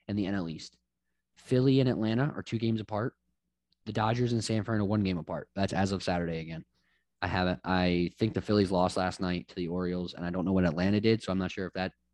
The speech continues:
is still a two-game spread. Same thing with the Dodgers and Giants. I'm not a hundred percent sure what the spread looks like. With that said, we also have the A L and the N L wildcard spots.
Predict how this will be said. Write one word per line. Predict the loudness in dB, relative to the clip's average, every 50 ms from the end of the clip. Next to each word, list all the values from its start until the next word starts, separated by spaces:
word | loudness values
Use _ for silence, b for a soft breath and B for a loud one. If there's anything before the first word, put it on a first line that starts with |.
| -12 -10
is | -10
still | -4 0 0 0
a | 0
two-game | 0 0 2 2 2 2 0
spread. | -2 -2 -2 0 0 -2 -4 -10 _ _ _ _ _ _ _ _ _ _ _ _ _
Same | -6 -4 -4 -2
thing | -2 -2 -4
with | -4 -4
the | -4
Dodgers | -2 -2 -2 -4 -4 -4 -4 -4
and | -4 -4 -6 -8 -10 -8
Giants. | -6 -4 -4 -4 -4 -6 -6 0 2
I'm | 4
not | 4 4 4
a |
hundred | 4 2 2 0
percent | -2 -4 -6 -6
sure | -4 -4 -6
what | -6
the | -6 -6
spread | -4 -4 -4 -4
looks | -4 -6 -6
like. | -8 -8 -8 -10 -14 _ _ _ _ _ _ _ _ _ _ _ _ _ _ _ _ _ _ _ _ _ _ _ _ _ _ _ 4
With | 6 6 6 6
that | 6 6 6 4
said, | 4 6 8 8 8 8 6 4 4
we | 4 6 6
also | 6 6 6 6 4
have | 4 4 4
the | 2 0 2
A | 4 4 4
L | 4 4 2 0
and | 0 0
the | 0 0
N | 0 0
L | 0 0 0 -2 -2 -4 -4 -4
wildcard | -2 0 0 -2 -2 -2 -4 -4
spots. | -2 -2 0 0 0 -2 -6 -12 -18